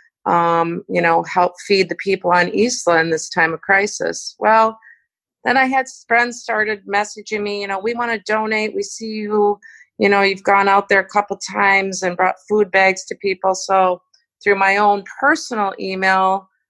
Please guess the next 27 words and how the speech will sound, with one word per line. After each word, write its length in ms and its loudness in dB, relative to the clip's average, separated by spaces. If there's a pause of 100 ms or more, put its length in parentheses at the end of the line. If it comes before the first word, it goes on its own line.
(100)
I 80 -2
started 520 2 (140)
still 300 -2
making 360 -6
pickles, 920 -2
and, 420 -2
um, 220 -4
people 240 -12
started 340 -2
donating 500 -2 (160)
towards, 600 -2
um, 460 -2 (420)
just 160 -8
making 280 0
pantry 500 0
bags 440 2
of 80 -8
necessities 880 -6
for 220 -4
people. 600 -2 (600)
Or 440 4
if 220 -2
a 80 -4
mother 380 2
needed 380 -4
diapers 760 0
and 140 -10